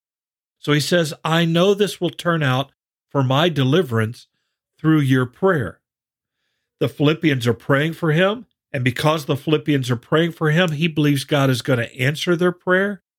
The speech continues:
and he is gonna be freed from prison. But he also believes that it's not simply through their prayer, but also through the supply of the Holy Spirit of Jesus Christ.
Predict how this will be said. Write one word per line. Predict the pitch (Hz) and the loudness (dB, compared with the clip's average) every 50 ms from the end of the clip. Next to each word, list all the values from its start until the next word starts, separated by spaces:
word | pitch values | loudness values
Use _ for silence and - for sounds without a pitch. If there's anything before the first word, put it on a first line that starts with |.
| _ _ _ _ _ _ | _ _ _ _ _ _
and | - 117 117 | -4 -2 0
he | 120 143 147 | 2 2 2
is | 147 135 | 2 0
gonna | 135 - 143 135 135 | 0 0 0 2 2
be | 127 131 135 | 2 0 0
freed | 131 - - 120 117 113 113 - | -2 -2 0 0 0 0 0 -2
from | - 143 131 135 | -4 -4 -4 -4
prison. | - - 156 135 - - 113 87 - _ _ _ _ _ _ _ _ _ _ _ _ _ _ | 0 0 0 0 0 -4 -10 -12 -14 _ _ _ _ _ _ _ _ _ _ _ _ _ _
But | - 143 | -2 0
he | 139 151 | 2 2
also | 175 247 311 269 - - 147 | 2 2 0 0 -2 -4 -4
believes | 123 117 110 110 110 107 104 107 120 117 - - _ _ _ _ _ _ _ | -4 -2 -2 0 0 0 0 -2 -4 -6 -8 -14 _ _ _ _ _ _ _
that | 147 139 | 0 0
it's | 139 139 139 - | 0 -2 -2 -2
not | 185 202 220 220 | -2 -2 -2 -2
simply | - - 220 202 170 - 160 147 | -2 -4 -4 -2 0 -2 -2 -2
through | 135 - 165 151 139 | -2 -2 0 0 2
their | 120 123 117 113 | 2 2 0 0
prayer, | 110 - _ _ _ 233 247 240 175 117 107 104 113 - _ _ _ _ _ _ _ | -2 -6 _ _ _ 0 2 2 2 0 0 -2 -4 -8 _ _ _ _ _ _ _
but | - 131 127 | 0 2 2
also | 151 208 233 226 - - 135 123 | 2 2 0 0 -2 -2 -2 -2
through | 123 - _ 143 139 139 | -2 -4 _ 0 2 2
the | 139 147 135 | 2 0 -2
supply | - - 147 - - - 127 113 113 120 | -2 -6 -8 -10 -4 -2 0 2 2 2
of | 123 117 | 2 2
the | 131 123 113 | 0 0 0
Holy | 120 123 123 135 143 | 0 0 2 0 0
Spirit | 135 - - - 101 98 107 | -2 -8 -8 -6 -6 -2 -2
of | 120 117 101 | -2 -4 -4
Jesus | 104 110 104 98 98 113 104 - | -6 -8 -8 -6 -6 -8 -8 -8
Christ. | - - 139 131 117 98 85 - - _ | -10 -6 -4 -4 -4 -4 -8 -12 -20 _